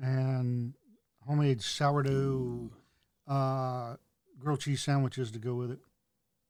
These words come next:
Speaker 2: Oh, that's a, you guys do that? Tomato soup and grilled cheese?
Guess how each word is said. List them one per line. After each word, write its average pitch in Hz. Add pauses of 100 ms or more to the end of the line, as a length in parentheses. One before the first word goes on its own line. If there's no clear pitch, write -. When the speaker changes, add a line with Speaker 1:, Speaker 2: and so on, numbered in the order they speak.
(920)
Speaker 2:
Oh, 76
that's 80
a, 76 (920)
you 113
guys 185
do 180
that? 220
Tomato 123
soup 123
and 117
grilled 110
cheese? 117